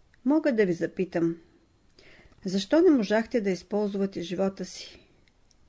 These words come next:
Да допуснем, че имате един богат човек. Той е бил богат,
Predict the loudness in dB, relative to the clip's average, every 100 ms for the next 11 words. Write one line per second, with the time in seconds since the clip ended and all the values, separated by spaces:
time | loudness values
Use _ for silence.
0 | _ _ -6 -4 -4 -2 -2 0 0 0
1 | -2 _ _ _ _ -10 -2 0 -2 -2
2 | -2 -2 -2 -2 -2 -2 -4 -4 -2 -4
3 | -6 -20 -20 _ _ _ _ _ -20 -20
4 | _ _ 0 0 2 0 2 2 2 -2
5 | 0 -2 -6